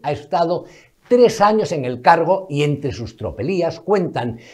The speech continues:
desde el cese del coronel Pérez de los Cobos por no plegarse a los chantajes del gobierno, a tolerar o no ver bajo sus narices el pillaje del Tito Berni y sus comparsas en las obras de los cuarteles.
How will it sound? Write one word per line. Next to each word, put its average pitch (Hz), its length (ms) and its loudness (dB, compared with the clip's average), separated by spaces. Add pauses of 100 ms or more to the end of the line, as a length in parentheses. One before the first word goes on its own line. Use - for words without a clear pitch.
(100)
desde 135 340 2
el 135 120 2
cese 196 420 2
del 170 180 0
coronel 147 540 0
Pérez 160 400 2
de 151 80 0
los 147 180 -6
Cobos 143 360 2
por 117 240 -6
no 190 240 0
plegarse 131 500 -4
a 95 60 -10
los 92 160 -14
chantajes 92 520 -8
del 160 140 -4
gobierno, 170 540 -6 (320)
a 143 180 2
tolerar 147 560 2 (180)
o 120 140 -6
no 123 140 -4
ver 147 180 2
bajo 92 260 -8
sus 85 140 -14
narices 143 640 -6 (340)
el 143 240 0
pillaje 123 580 0
del 87 200 -10
Tito 151 280 -4
Berni 110 480 0
y 143 100 -10
sus 220 200 -8
comparsas 117 840 -6 (320)
en 110 140 -8
las 101 180 -6
obras 117 240 -4
de 87 60 -10
los 85 140 -12
cuarteles. 71 680 -16